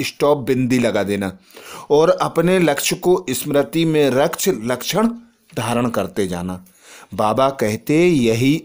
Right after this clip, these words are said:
अचल अडोल रहने की विधि है। तो सुबह सुबह अमृत वेले तीन बिंदियों का तिलक लगाकर दिन भर इसी स्मृति में रहना।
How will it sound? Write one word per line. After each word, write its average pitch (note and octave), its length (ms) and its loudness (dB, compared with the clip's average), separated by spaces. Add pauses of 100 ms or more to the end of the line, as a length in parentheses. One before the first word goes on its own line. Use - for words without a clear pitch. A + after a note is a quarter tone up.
अचल C3 440 0 (100)
अडोल A#2 420 2
रहने A2+ 440 2
की C3 180 -2
विधि A#2 380 0
है। F#2 240 -6 (540)
तो C3 80 0
सुबह C#3 380 2
सुबह C#3+ 320 2
अमृत B2+ 500 0
वेले E3+ 320 2 (460)
तीन D3 260 2
बिंदियों B2+ 560 2
का A2+ 160 -2
तिलक C3 400 0
लगाकर F3 540 2 (540)
दिन F3 300 4
भर E3 260 2
इसी F3+ 540 -2
स्मृति A#2+ 520 0
में A2+ 140 2
रहना। F2 380 -6